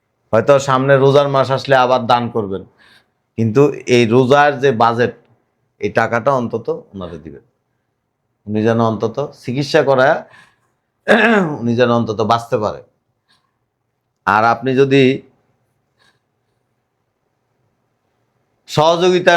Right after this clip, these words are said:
না করেন, হায়াত যদি না থাকে, উনিও দুনিয়া থেকে চলে যাবে। হয়তো কষ্ট হবে, চিকিৎসা করাইতে পারবেন, কিন্তু এই জিনিসটা মাথায় রেখেন যে এগুলির জন্য আল্লাহর কাছে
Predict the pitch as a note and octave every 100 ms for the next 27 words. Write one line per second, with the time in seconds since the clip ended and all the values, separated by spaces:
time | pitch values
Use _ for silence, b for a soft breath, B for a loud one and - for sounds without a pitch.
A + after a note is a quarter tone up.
0 | D#3+ C#3+ A#2 F#2+ E2+ _ _ _ _ _
1 | _ _ _ B2 C#3+ D#3 C#3+ E3 E3 D#3+
2 | D#3 C3+ G#2+ A2+ A#2+ A#2 A#2 A#2 A2+ A2+
3 | A2+ A#2 A2+ G#2 F#2 D#2 - _ _ _
4 | _ _ _ _ _ _ _ _ _ _
5 | _ _ _ _ _ _ _ _ _ _
6 | _ _ _ - A2+ C3+ B2+ D3+ D3+ C#3
7 | A2+ E2 - _ _ _ _ _ _ _
8 | _ - C#3+ C#3 C#3 B2+ A#2+ A2 G2+ F#2
9 | E2+ E2 - _ _ _ _ _ G#2+ G2+
10 | A#2+ A#2+ C3 B2+ C#3+ C#3+ D#3+ A#2+ A2 B2+
11 | B2+ G2+ G2 - _ _ _ _ _ _
12 | _ _ F#2 G#2+ A2 B2+ C3 A#2+ B2+ C3
13 | D3+ C3+ A2+ G#2 G#2 G2+